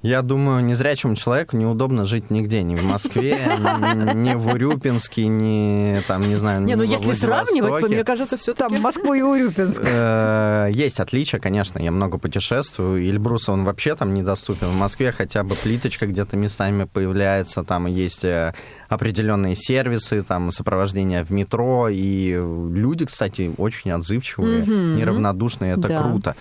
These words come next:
Speaker 1: И это такой прям момент, на котором я хочу остановиться, потому что всю нашу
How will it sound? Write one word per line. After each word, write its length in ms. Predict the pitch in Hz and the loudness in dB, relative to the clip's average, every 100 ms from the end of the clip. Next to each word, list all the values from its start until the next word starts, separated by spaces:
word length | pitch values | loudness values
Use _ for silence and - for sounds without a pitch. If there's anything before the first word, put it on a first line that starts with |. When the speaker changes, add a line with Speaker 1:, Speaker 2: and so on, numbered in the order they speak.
| - - - 127 | -14 -18 -12 -10
Speaker 1:
И 680 | - 104 107 110 110 110 104 - | -2 0 2 2 2 2 0 0
это 300 | 123 107 110 | -2 0 -2
такой 420 | 110 - 120 98 | -2 -2 0 0
прям 280 | - 101 95 | -2 -2 0
момент, 520 | 95 107 117 147 180 | 2 2 2 2 0
на 100 | 143 | -2
котором 340 | 107 117 127 117 | -2 -2 0 2
я 180 | 107 | 0
хочу 160 | - 107 117 | 0 -2 -2
остановиться, 600 | 101 107 107 113 101 - | -2 0 2 2 0 -4
потому 260 | - 95 104 | -2 -2 -2
что 160 | 117 - | -4 -6
всю 260 | - - 139 | -4 0 2
нашу 460 | 113 113 90 90 | 2 0 -4 -8